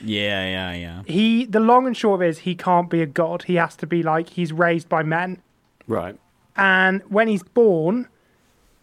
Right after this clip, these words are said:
Speaker 2: Zeus's missus is like, "That's not enough. I think I'm gonna try and kill him." So she sends down two giant snakes to kill him.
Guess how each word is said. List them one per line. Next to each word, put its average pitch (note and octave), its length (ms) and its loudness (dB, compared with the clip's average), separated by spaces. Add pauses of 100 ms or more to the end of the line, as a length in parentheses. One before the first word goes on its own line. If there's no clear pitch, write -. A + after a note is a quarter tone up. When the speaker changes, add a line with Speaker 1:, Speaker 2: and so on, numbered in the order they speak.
(360)
Speaker 2:
Zeus's G3+ 400 -2
missus G3 340 -2
is F3 120 -2
like, F3 180 2
"That's F3 240 0
not F3 120 0
enough. D#3+ 320 -4
I E3 140 -4
think D#3 180 -6
I'm D#3 120 -4
gonna E3 140 -6
try F#3+ 180 -8
and G3 100 -10
kill F3 200 -6
him." F#3+ 160 -14 (500)
So F3 260 2
she F3+ 200 -2
sends G#3 340 0
down F#3+ 300 2
two G#3 240 -2
giant F#3 360 0
snakes F#3+ 420 -2
to E3+ 100 -8
kill D#3+ 200 -4
him. E3+ 260 -6